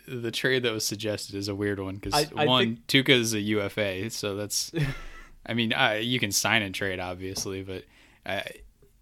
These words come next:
Speaker 1: if you want Braden Holtby, it's not to replace Tuukka.
Speaker 2: Yeah.
Speaker 1: I think that's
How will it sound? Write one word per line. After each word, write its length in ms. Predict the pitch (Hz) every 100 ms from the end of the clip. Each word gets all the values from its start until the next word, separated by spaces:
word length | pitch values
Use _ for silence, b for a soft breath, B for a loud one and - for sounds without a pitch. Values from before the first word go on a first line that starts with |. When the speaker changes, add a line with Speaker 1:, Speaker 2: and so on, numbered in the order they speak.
| -
Speaker 1:
if 220 | 135 -
you 120 | 135
want 320 | 127 147 156 - _ -
Braden 280 | 135 127 113
Holtby, 480 | - 117 104 101 95
it's 180 | - 107
not 280 | 104 101
to 180 | - 104 -
replace 560 | 104 - - 101 92 -
Tuukka. 640 | - - 104 95 90 107 -
Speaker 2:
Yeah. 300 | 131 113 82
Speaker 1:
I 40 | 101
think 300 | - 101 -
that's 500 | 101 95 - -